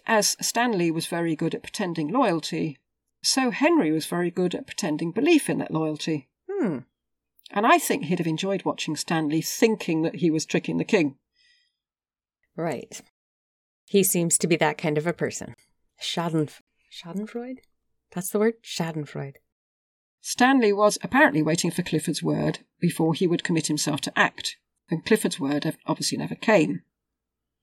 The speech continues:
Speaker 1: So why not? I mean, did Clifford just leave it too late?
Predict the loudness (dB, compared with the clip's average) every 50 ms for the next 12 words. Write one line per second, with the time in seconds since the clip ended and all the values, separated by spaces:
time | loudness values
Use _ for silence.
0 | _ _ _ _ _ _ _ _ _ _ _ -10 -6 -2 0 2 4 6 6 6
1 | 6 4 _ _ _ -4 -2 0 2 0 0 2 2 2 2 2 0 -2 -4 -4
2 | -6 _ -2 0 0 2 2 2 0 0 0 -2 -2 -4 -4 -2 -2 -2 -2 -2
3 | -4 -8 -10 -12